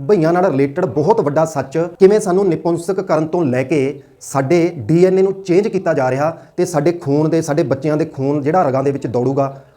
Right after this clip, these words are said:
ਉਹ ਸਿੱਖਾਂ ਦਾ ਖੂਨ ਨਹੀਂ ਹੋਣਾ ਆਉਣ ਵਾਲੇ ਸਮੇਂ 'ਚ, ਨਾ ਉਹ ਪੰਜਾਬੀਆਂ ਦਾ ਖੂਨ ਹੋਵੇ। ਉਹ ਕਿਹਦਾ ਖੂਨ ਹੋਊਗਾ? ਮੈਂ ਤੁਹਾਨੂੰ ਦੱਸਦਾ, ਬਹੁਤ ਹੀ ਧਿਆਨ ਨਾਲ ਚੀਜ਼ ਸੁਣਿਓ। ਮੈਂ ਜਿਹੜੇ ਤੱਥ ਪੇਸ਼ ਕਰਨ ਜਾ ਰਿਹਾ, ਉਹ ਤੱਥਾਂ ਨੂੰ ਤੁਸੀਂ ਨਾ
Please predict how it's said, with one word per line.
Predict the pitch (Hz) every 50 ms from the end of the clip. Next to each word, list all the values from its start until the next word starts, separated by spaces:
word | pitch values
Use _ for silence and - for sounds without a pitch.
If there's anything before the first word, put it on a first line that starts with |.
| _ - 160
ਉਹ | 165
ਸਿੱਖਾਂ | 165 - 147 - - 143 143
ਦਾ | 143 139
ਖੂਨ | 139 131 131 127
ਨਹੀਂ | 120 113
ਹੋਣਾ | 113 120 143 151 - - - 131
ਆਉਣ | 131 135
ਵਾਲੇ | 139 143
ਸਮੇਂ | 139 147 139 143 139
'ਚ, | 156 151 - - - - - - -
ਨਾ | 131 139
ਉਹ | 170 175
ਪੰਜਾਬੀਆਂ | - 139 139 127 123 139 139
ਦਾ | 147
ਖੂਨ | 143 147 135 135 139
ਹੋਵੇ। | 139 147 143 170
ਉਹ | 208
ਕਿਹਦਾ | 196 - 196 202 262 247
ਖੂਨ | - 170 170 165
ਹੋਊਗਾ? | 143 143 139 131 143 139 135 - - - - 127
ਮੈਂ | 127 139 156
ਤੁਹਾਨੂੰ | - 156 156 147
ਦੱਸਦਾ, | 131 127 113 123 147 165 - - - - - - -
ਬਹੁਤ | - 160 160 226 233 233
ਹੀ | 220
ਧਿਆਨ | - 220 196 160 143
ਨਾਲ | 143 143
ਚੀਜ਼ | - 156 139 131
ਸੁਣਿਓ। | - 131 127 135 151 160 156 - - -
ਮੈਂ | 139 170
ਜਿਹੜੇ | 185 139 160 190 262
ਤੱਥ | 262 - 180 160 -
ਪੇਸ਼ | 185 190 175 175 175 175
ਕਰਨ | 190 165 170 175
ਜਾ | 143 135 131 139
ਰਿਹਾ, | 143 143 139 113 - - - - - _ -
ਉਹ | 165 208 -
ਤੱਥਾਂ | - 190 - - 160 165 175
ਨੂੰ | 170 160 160 185 190 - - - - -
ਤੁਸੀਂ | 185 160 190 196 196
ਨਾ | 214 226